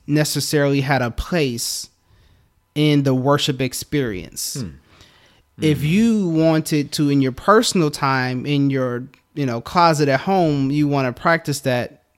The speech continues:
Speaker 1: cool beans.
Speaker 2: Okay.
Speaker 1: Have at it. But in the,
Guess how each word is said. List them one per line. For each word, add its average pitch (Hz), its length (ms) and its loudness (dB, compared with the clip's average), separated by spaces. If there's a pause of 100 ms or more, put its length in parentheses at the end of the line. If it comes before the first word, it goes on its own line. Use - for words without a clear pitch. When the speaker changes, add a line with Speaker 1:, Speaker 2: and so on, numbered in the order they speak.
(100)
Speaker 1:
cool 147 220 0
beans. 127 680 -4
Speaker 2:
Okay. 69 160 -12
Speaker 1:
Have 131 220 -4
at 135 180 0
it. - 180 -8 (460)
But 147 160 2
in 147 240 4
the, 135 400 0